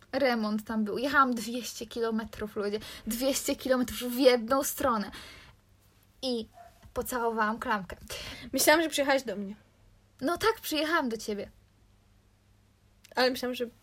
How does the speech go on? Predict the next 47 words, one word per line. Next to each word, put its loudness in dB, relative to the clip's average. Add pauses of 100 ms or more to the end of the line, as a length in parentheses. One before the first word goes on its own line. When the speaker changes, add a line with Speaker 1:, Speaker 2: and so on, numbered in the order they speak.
Speaker 2:
powiesz, -2
że -12
przyjechałaś -4
na -6
pankejki. -12
Speaker 1:
Znaczy -2
nie, 0
i -4
tak -4
było -4
fajnie. -8 (440)
Em, -6 (640)
w -16
sumie -4
było -4
równie -4
fajnie, -6 (840)
jak -4
gdybyśmy -6
poszły -8
na -6
pankejki. -8
Znaczy, 0
Speaker 2:
No, 4
byłyśmy 2
w 6
Speaker 1:
gdybyśmy 4
Speaker 2:
maku. -2 (420)
Speaker 1:
był-, 4 (120)
byłoby 6
równie 2
fajnie 2 (340)
i -10
też -6
Speaker 2:
A 6
w 4
Speaker 1:
też 2
Speaker 2:
maku 4
Speaker 1:
było 4
fajnie. 4
Speaker 2:
jadłaś 4
sałatkę. -2 (380)
Speaker 1:
Była -2
bardzo -6
dobra. -12 (640)
I 0
d-, -2